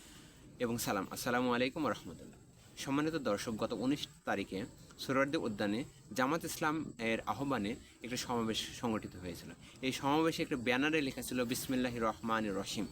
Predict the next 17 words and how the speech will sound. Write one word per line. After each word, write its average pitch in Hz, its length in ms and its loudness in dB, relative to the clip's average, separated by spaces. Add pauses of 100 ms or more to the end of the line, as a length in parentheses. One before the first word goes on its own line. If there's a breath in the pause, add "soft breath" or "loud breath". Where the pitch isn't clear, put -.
(300 loud breath)
এই 113 100 -2
বিসমিল্লাহির 156 540 2
রহমানির 147 500 2
রহিম 131 440 4 (300 loud breath)
লেখার 123 440 2
কারণে 156 360 4 (120)
অনেক 135 340 4 (260)
ব্যক্তিবর্গ 117 760 2
ভুল 117 160 2
ধরছে 95 340 -4 (280 loud breath)
যে 117 100 0
কেন 135 300 2
তারা 127 200 2
বিসমিল্লাহির 113 460 0
রহমানির 110 380 0
রহিম 101 280 -4
লিখছে, 98 340 -2